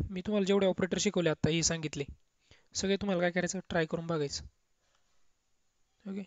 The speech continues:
यात आपलं एक operator राहिलं, ते म्हणजे हे रिमाइंडरसाठी आपल्याला काम क-, काम येतं. आपण त्याला मॉड्युलर division पण म्हणतो. ओके, जर तुम्हाला reminder काढायचं असेल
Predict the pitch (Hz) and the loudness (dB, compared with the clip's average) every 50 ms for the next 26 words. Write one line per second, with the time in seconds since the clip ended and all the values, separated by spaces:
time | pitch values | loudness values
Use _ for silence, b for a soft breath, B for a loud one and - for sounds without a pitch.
0 | - - 196 185 175 - - 175 - - 180 180 175 - 170 165 - 175 170 190 | -12 -10 -8 -6 -6 -4 -6 -6 -4 -4 -4 -4 -2 -2 -2 -2 -2 -4 -6 -6
1 | 185 180 180 180 175 165 170 220 - b b b b b b b b b b _ | -4 -2 -2 -2 -2 -2 -4 -6 -10 b b b b b b b b b b _
2 | - 196 180 170 160 160 165 175 202 214 - - - - _ _ _ _ _ _ | -8 -6 -6 -6 -6 -6 -8 -8 -8 -10 -12 -20 -20 -20 _ _ _ _ _ _
3 | _ _ _ _ _ _ _ _ _ _ _ _ _ _ _ _ _ _ _ _ | _ _ _ _ _ _ _ _ _ _ _ _ _ _ _ _ _ _ _ _
4 | _ _ _ _ _ _ _ _ _ _ _ _ _ _ _ _ _ _ _ _ | _ _ _ _ _ _ _ _ _ _ _ _ _ _ _ _ _ _ _ _
5 | _ _ _ _ _ _ _ _ - - - - - 180 175 170 180 185 185 185 | _ _ _ _ _ _ _ _ -20 -20 -18 -10 -6 -4 -4 -2 -2 -2 -2 -2
6 | 180 180 180 - - 170 - 156 147 156 156 156 - 151 151 156 151 - 160 147 | 0 0 0 0 0 0 0 -2 0 0 -2 -2 -2 -4 -8 -8 -8 -6 -6 -6
7 | 147 147 - - - - 160 151 156 151 147 - - - - - - 180 170 - | -6 -8 -12 -12 -8 -6 -4 -4 -4 -6 -10 -10 -14 -18 -20 -20 -16 -14 -10 -8
8 | - 180 175 180 180 175 170 175 180 185 180 180 175 190 185 175 175 170 165 165 | -8 -4 -2 -2 -2 -2 -2 0 2 2 2 2 4 4 2 2 0 0 0 0
9 | 165 170 165 156 147 - 139 - _ _ _ _ _ _ _ _ _ _ _ _ | 0 0 -2 -6 -8 -10 -12 -14 _ _ _ _ _ _ _ _ _ _ _ _
10 | _ _ - 175 180 233 233 b b b b b b _ - 185 175 - - 202 | _ _ -6 -4 -4 -4 -4 b b b b b b _ -6 -6 -6 -4 -4 -2
11 | 202 196 190 190 190 190 196 196 196 196 190 190 185 180 180 180 180 165 - 156 | 0 2 2 4 2 2 2 2 2 2 2 2 2 4 4 4 2 2 0 -2
12 | 160 - 156 147 | -2 -2 -4 -6